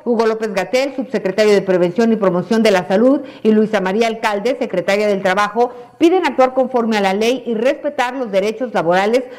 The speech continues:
durante esta epidemia de coronavirus en el país. Luisa María Alcalde reiteró que no existe fundamento legal para separar a los trabajadores o para dejar de pagar salarios.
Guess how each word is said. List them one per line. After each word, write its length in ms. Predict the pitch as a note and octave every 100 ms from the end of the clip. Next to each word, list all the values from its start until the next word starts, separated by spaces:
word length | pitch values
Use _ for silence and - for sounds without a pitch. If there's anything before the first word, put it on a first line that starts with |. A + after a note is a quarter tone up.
| -
durante 440 | G3+ G#3 G3 G#3 B3
esta 160 | A#3+
epidemia 540 | B3+ G3+ G#3 A#3 B3 A#3+ F#3+
de 160 | A#3+
coronavirus 640 | B3 A#3+ G3+ F3+ G#3+ A3+ F3+
en 140 | E3+
el 100 | F3
país. 340 | F3+ D#3+ B2+ - - - -
Luisa 260 | A#3 C4 B3
María 200 | A#3 A#3
Alcalde 420 | A3 C4+ D4 D4+
reiteró 460 | C4 A#3 A3+ C4 C4
que 160 | G#3
no 160 | G#3+ B3+
existe 400 | C4+ C4+ A#3+ C4+
fundamento 500 | A3+ G3 G#3 A3 A3+
legal 420 | G3+ F3+ G#3+ C#4 - -
para 220 | C#4+ D#4+
separar 520 | D#4+ - A3 G#3 C4 C#4
a 80 | A3
los 240 | G3 F#3+
trabajadores 640 | G3+ F#3 F#3 F#3+ A3 B3+ C4+
o 140 | -
para 160 | G3 F#3
dejar 320 | F#3+ A3+ A#3+
de 80 | B3+
pagar 360 | G3+ F#3+ G#3+ G#3+
salarios. 520 | F#3+ A#3 A#3+ G3